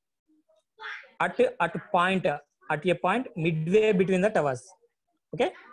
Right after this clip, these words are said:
weight of the conductor is directly given as one kilograms per meter. Okay, so it is a similar to the previous problem, ma'am. So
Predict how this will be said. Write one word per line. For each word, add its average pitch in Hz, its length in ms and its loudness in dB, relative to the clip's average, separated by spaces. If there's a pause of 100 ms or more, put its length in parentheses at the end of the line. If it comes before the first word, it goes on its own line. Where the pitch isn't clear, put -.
(500)
weight 185 220 0
of 202 100 2
the 196 80 2
conductor 185 340 0
is 220 140 2
directly 170 380 0
given 170 180 0
as 262 140 0
one 165 300 -2
kilograms 156 420 0
per 226 100 2 (2250)
meter. 185 320 -4 (540)
Okay, 294 220 -4 (920)
so 196 100 0
it 185 140 0
is 208 160 0
a 214 60 2
similar 208 340 2
to 208 100 2
the 196 80 2
previous 180 300 2
problem, 151 320 -2
ma'am. 131 160 -12 (140)
So 175 100 -2